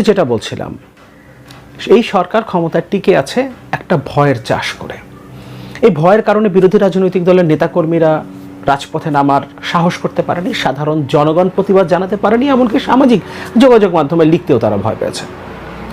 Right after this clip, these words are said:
লেখা তো দূরের কথা, একটা লাইক দিতেও তারা নাকি ভয় পায়। অনেকের সাথে কথা বলি আমরা, দেখেছি অনেকেই ভয় পান। সরকার বিরোধী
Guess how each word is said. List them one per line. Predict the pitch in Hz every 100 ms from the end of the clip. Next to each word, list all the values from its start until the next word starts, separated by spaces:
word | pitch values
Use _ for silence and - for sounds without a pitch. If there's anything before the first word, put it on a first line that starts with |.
| -
লেখা | 247 330
তো | 294
দূরের | 262 214 156
কথা, | - 151
একটা | - 147
লাইক | 170 233 226
দিতেও | 226 196
তারা | 147 135
নাকি | 143 127
ভয় | 117
পায়। | - 262
অনেকের | 302 -
সাথে | 214 196
কথা | 139 131
বলি | 113 110
আমরা, | 107 98 - - - 202
দেখেছি | 185 - - - - -
অনেকেই | 311 370 175
ভয় | 135 117
পান। | 90 76 - - - - - - - - -
সরকার | 208 196 160
বিরোধী | 156 143